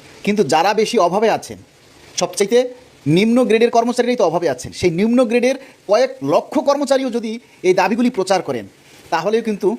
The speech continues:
সরকারের টনক নেড়ে যায়। সরকার বুঝতে পারে যে কর্মচারীরা ফেড আপ, তাদের দাবি, দাবির মুখে তারা অনেক সোচ্চার, কিন্তু সেটা আপনারা করেন না। অথচ আপনাদের প্রত্যেকের হাতে Android মোবাইল আছে, প্রত্যেকের Facebook আইডি আছে।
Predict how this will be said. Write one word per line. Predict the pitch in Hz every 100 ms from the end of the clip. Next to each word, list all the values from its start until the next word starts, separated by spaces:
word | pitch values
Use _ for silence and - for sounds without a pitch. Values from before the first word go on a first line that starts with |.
| -
সরকারের | - 151 151 165
টনক | 160 147 156
নেড়ে | 147 143
যায়। | 117 104
সরকার | - 143 160
বুঝতে | 143 170 196
পারে | 190
যে | 165
কর্মচারীরা | 160 160 147 147 143 131 -
ফেড | 120
আপ, | 107 - - - - - - -
তাদের | - 135 123
দাবি, | 131 143 - - -
দাবির | 143 151
মুখে | 175 -
তারা | 165 151 - -
অনেক | 143 214 220 - -
সোচ্চার, | - 196 185 151 - _ - - -
কিন্তু | 151
সেটা | 143 151 196 - -
আপনারা | - 123 143 151 185 -
করেন | 131 120
না। | 98 101 - -
অথচ | 165 185
আপনাদের | 202 - 190 196
প্রত্যেকের | 196 196 240 247
হাতে | 226 233 262 320 - _ _ _ _ -
Android | 151 156 147
মোবাইল | 127 120 107
আছে, | 92 - - -
প্রত্যেকের | 196 - 233 247
Facebook | 240 196 208 190
আইডি | 156 147
আছে। | 120